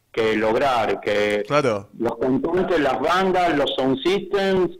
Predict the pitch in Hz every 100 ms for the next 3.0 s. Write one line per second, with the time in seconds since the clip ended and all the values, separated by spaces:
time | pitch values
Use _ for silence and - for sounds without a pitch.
0 | - _ _ _ _ - 127 - 120 113
1 | - 156 123 101 98 - _ _ _ _
2 | _ _ _ - 139 139 107 95 -